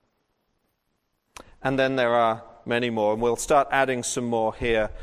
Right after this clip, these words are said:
as we go through the week. Um, again, discussion groups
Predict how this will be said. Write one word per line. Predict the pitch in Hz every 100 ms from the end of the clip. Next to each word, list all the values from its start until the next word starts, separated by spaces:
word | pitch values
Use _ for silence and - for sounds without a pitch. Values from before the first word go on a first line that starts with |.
| - -
as | 113
we | 123
go | 113 113
through | - 113
the | 107
week. | 107 101 - - - _ _ _ _ - - 110
Um, | 107 117
again, | 123 147 135 117 - -
discussion | - - 202 196 190 156
groups | 131 117 131 -